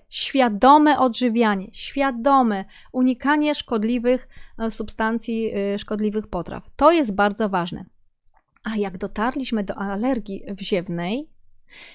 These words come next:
która również już teraz rozumiecie, że tworzy się o-, najpierw od alergii jelitowej. Najpierw jest jelito. Więc jak czasem nie czujemy tego w jelicie, czasem od razu mamy alergię wziewną, tak nam się wydaje. "O, mam alergię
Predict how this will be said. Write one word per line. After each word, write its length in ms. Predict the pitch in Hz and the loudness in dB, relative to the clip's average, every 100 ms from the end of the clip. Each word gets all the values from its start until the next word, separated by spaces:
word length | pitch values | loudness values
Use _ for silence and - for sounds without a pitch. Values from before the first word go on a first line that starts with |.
| - _ _ _ _ - | -20 _ _ _ _ -12
która 420 | - 240 202 190 | 0 2 2 2
również 540 | 208 262 349 330 294 | 2 2 2 0 0
już 220 | 240 214 | -4 -6
teraz 320 | - 247 220 214 | -4 -2 -2 -4
rozumiecie, 520 | 208 220 240 247 214 | -6 -4 -2 -4 -6
że 140 | 208 | -8
tworzy 380 | 208 247 247 226 | -8 -6 -4 -4
się 160 | - - | -4 -10
o-, 180 | 214 214 | -10 -8
najpierw 600 | 202 214 277 - 190 - - | -4 0 0 0 -6 -6 -8
od 200 | 220 - | -8 -4
alergii 520 | 208 226 240 208 208 | -4 -2 -4 -4 -2
jelitowej. 680 | 262 262 214 180 170 185 190 | -2 -2 -2 -4 -4 -4 -2
Najpierw 680 | 220 285 311 320 311 269 | 0 0 0 0 -2 -2
jest 300 | 220 208 208 | -4 -4 -4
jelito. 460 | 233 226 220 208 - - - - - | -4 -2 -2 -6 -12 -16 -20 -20 -10
Więc 160 | 220 214 | -8 -6
jak 300 | 233 247 - - | -4 -4 -6 -10
czasem 340 | - 330 381 330 | -2 -2 2 0
nie 100 | 320 | 0
czujemy 400 | 277 254 349 277 | 0 0 0 -2
tego 260 | 214 208 | -2 -4
w 60 | 196 | -4
jelicie, 400 | 196 185 - 208 - | -6 -10 -14 -18 -10
czasem 300 | - 277 277 | -6 -2 0
od 100 | 233 | 2
razu 320 | 254 311 277 | 4 4 2
mamy 280 | 233 208 202 | 0 0 -2
alergię 420 | 190 214 233 226 | 0 0 0 0
wziewną, 440 | 220 - 233 202 180 | 0 2 2 2 -4
tak 140 | 202 | -2
nam 160 | 214 214 | 0 0
się 140 | 220 | -2
wydaje. 480 | 208 190 226 180 170 - | -4 0 0 0 -2 2
"O, 240 | 277 311 302 - | 6 4 2 -2
mam 220 | 247 254 | 0 0
alergię 520 | 262 226 233 220 226 | 0 0 0 0 -2